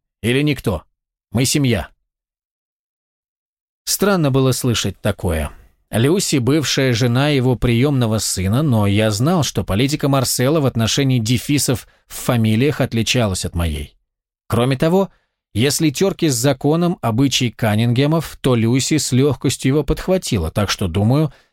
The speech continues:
она действительно стала одной из нас. «Я ценю, что ты приехал», сказала Джульетта, «но мы не можем её оставить. Провези нас по округе, с меня причитается».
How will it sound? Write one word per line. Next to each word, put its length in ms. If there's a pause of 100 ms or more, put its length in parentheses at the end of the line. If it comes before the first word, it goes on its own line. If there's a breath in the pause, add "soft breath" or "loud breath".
она 200
действительно 720
стала 320
одной 220
из 100
нас. 360 (1400)
«Я 220
ценю, 340
что 180
ты 140
приехал», 480
сказала 420
Джульетта, 520
«но 180
мы 160
не 160
можем 460 (100)
её 260
оставить. 640 (460)
Провези 440
нас 240
по 160
округе, 460 (300)
с 120
меня 260
причитается». 720